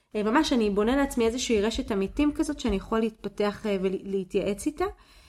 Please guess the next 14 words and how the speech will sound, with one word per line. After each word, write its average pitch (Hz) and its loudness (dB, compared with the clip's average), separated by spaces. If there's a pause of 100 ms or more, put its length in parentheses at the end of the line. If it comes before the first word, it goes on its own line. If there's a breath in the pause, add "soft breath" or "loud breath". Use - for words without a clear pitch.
(100 soft breath)
עוד 330 6
מיתוס 330 6
נוסף 302 4
שככה 262 2
הוא 208 6
מנפץ, 202 2
זה 214 4
כל 254 2
הנושא 254 4
של 247 4
הקשר 226 2
הארוך 180 6
והפורמלי 190 2
בחניכה. 175 -6